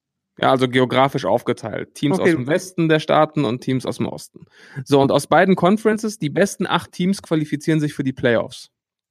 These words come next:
Speaker 2: Okay, das heißt,
Speaker 1: Und dann
Speaker 2: Ligabetrieb rechts und links und die besten acht
Speaker 1: Aber
Speaker 2: kommen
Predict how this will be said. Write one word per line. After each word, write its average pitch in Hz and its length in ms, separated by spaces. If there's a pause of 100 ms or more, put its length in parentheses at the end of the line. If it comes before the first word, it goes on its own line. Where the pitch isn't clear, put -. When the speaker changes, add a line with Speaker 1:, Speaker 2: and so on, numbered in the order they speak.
(400)
Speaker 2:
Okay, 185 320
das 160 160
heißt, 226 160
Speaker 1:
Und 233 120
dann 156 80
Speaker 2:
Ligabetrieb 269 680
rechts 226 300
und 196 180
links 269 400 (500)
und 208 160
die 208 60
besten 208 260
acht 220 180
Speaker 1:
Aber 294 180
Speaker 2:
kommen 220 240